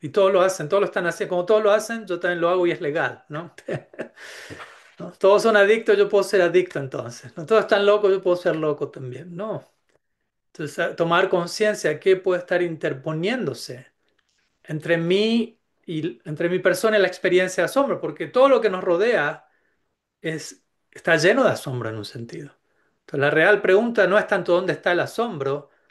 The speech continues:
sino dónde estoy yo, o que me estoy perdiendo la experiencia de asombro, o qué se está interponiendo, cuáles son los filtros, las falsas creencias, las presuposiciones, lo que existe dentro mío, que está filtrando mi experiencia, que, que,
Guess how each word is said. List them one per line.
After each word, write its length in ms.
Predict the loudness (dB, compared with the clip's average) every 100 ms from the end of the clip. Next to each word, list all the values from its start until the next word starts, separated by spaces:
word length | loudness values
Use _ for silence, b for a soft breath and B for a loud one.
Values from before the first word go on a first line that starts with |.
| b _
sino 320 | -10 -4 0
dónde 200 | 0 0
estoy 220 | -2 -2
yo, 200 | 2 4 4
o 180 | 2
que 140 | 0 -6
me 240 | -6 -8
estoy 180 | -4 -2
perdiendo 480 | -2 2 2 2 0
la 80 | -4
experiencia 500 | -8 -12 -10 -12 -14
de 40 |
asombro, 440 | -18 -18 -18 -14
o 120 | -12 -4
qué 160 | -2
se 120 | -2
está 160 | -2 -2
interponiendo, 880 | 0 -2 -2 -4 -4 -2 -2 -4 -4
cuáles 180 | -4 -2
son 120 | -2
los 120 | -4
filtros, 720 | -6 -4 -4 -6 -12 -16 -20 _ b b b b b
las 120 | -12
falsas 400 | -2 2 2 -2 -2
creencias, 500 | 2 2 2 0 -2
las 120 | -4
presuposiciones, 800 | -4 -4 -2 -2 -2 -2 -2 0
lo 80 | -2
que 100 | -4
existe 420 | -6 -8 -4 -2
dentro 300 | -2 -2 -6
mío, 420 | -4 -4 -4 -6 b b b b b b b _ _ _
que 100 | -12
está 200 | -6 -4
filtrando 680 | -4 -4 -6 -2 0 0 0
mi 100 | -2
experiencia, 520 | -4 -4 -6 -4 -6
que, 180 | -8 -10
que, 100 | -14